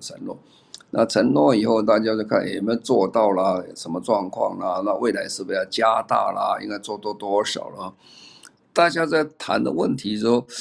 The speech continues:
我们是要回收多，还是要往前推更多？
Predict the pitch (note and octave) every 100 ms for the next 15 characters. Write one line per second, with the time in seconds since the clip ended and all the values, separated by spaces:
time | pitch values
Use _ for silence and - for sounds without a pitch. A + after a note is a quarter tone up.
0 | - - - - - - _ _ - A#2
1 | A2+ B2+ E3+ - F#3 E3+ D#3 B2+ - A2
2 | C3+ C#3+ D#3+ D3+ A#2 A2+ G#2 B2+ C#3 C#3
3 | C3+ B2+ G#2+ G#2+ - C3 G2+ E2 G#2 -
4 | G2 G#2+ - A2 G#2 A#2 F#2+ E2+ F#2 F#2
5 | F2+